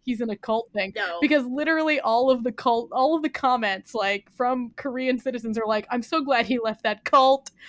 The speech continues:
Speaker 1: It's a good thing he left the
Speaker 2: <laughs>
Speaker 1: cult. It's nice that he's going to a normal, regular, non-cult church.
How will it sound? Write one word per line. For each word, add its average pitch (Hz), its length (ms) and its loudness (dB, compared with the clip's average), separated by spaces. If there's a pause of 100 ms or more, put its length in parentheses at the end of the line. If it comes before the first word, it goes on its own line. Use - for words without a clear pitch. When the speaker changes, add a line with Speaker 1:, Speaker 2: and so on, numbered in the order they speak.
(300)
Speaker 1:
It's 247 160 -4
a - 20 -4
good 311 320 4
thing 294 160 -2
he 262 160 2
left 220 300 0
the 453 60 4
Speaker 2:
<laughs> 381 60 4
Speaker 1:
cult. 262 440 4 (240)
It's 226 180 -6
nice 285 220 2
that 254 100 -6
he's 247 140 -4
going 247 220 4
to 233 140 -2
a 208 80 -2
normal, 240 460 2
regular, 240 460 0
non-cult 220 720 2
church. 285 560 2